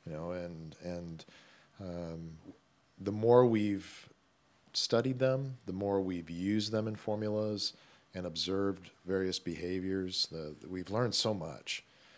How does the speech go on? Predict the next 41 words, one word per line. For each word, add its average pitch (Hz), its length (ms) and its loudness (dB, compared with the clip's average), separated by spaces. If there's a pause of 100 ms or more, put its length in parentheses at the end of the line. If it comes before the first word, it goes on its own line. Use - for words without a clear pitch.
(240)
And, 87 200 -8
and, 87 300 -10 (100)
and 92 240 -8
we've, 101 420 -4 (120)
we've 98 220 -4
identified 98 600 -2
sometimes, 156 680 0 (580)
uh, 107 180 -2
some 123 280 4
anhydrous 110 520 0
systems 92 800 -2 (260)
with 101 180 -2
certain 98 360 0
actives 90 840 -4 (800)
don't, 107 260 0 (180)
don't 127 180 4
work. 180 380 0 (460)
And 101 580 -4
so - 180 -4
it's 98 140 -4
not 117 240 -2 (180)
a 101 100 0
universal 110 760 0
for 101 160 -2
everything, 110 320 0
just 101 160 0
stick 113 260 -4
it 104 80 -2
in, 107 160 -4
just 95 280 -8
throw 127 240 2
it 127 40 4
into 123 200 2
an 113 80 0
anhydrous 110 400 -2
system, 98 340 -4
you're 98 200 -2
okay. 101 340 0
And 95 100 -2
I 92 80 -4
know 98 300 -2